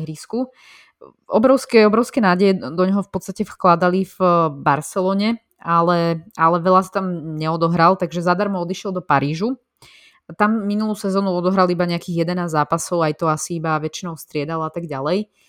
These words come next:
Takže zase zadarmo odišiel práve do Eindhovenu. Myslím, že Paríž má ale nejakú, e, výkupku,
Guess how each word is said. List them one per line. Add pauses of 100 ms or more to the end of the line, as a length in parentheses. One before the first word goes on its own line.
(320)
Takže
zase
zadarmo
odišiel
práve
do
Eindhovenu.
Myslím,
že (240)
Paríž
má
ale
nejakú,
e, (460)
výkupku,